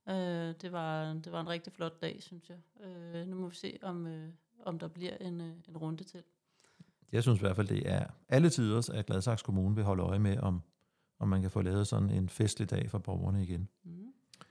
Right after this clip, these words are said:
Speaker 2: Hvis vi ser på skatteprocenten, så er den udfør-, uforandret. Treogtyve komma seks procent. Øh, en af de laveste,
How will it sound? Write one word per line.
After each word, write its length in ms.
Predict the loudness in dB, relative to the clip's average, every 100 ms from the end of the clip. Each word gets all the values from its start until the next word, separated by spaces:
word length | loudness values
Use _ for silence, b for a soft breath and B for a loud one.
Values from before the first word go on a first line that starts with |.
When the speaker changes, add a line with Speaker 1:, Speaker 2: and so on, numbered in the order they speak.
| b b b b _
Speaker 2:
Hvis 180 | -4 0
vi 60 | 2
ser 200 | 4 4
på 200 | 6 4
skatteprocenten, 760 | 8 6 6 4 4 4 4
så 100 | 6
er 40 | 8
den 140 | 8
udfør-, 380 | 8 6 2 0 -4 _ _ 4
uforandret. 600 | 8 8 6 4 2 2 0 _ _ _ _
Treogtyve 420 | -2 0 2 2
komma 180 | 4 4
seks 220 | 4 0
procent. 460 | 0 0 0 0 -6 _ _ _ _ -2
Øh, 420 | 0 2 2 0 -4 -8 _ _ _ -4
en 140 | 0
af 40 | 2
de 60 | 2
laveste, 520 | 2 2 0 0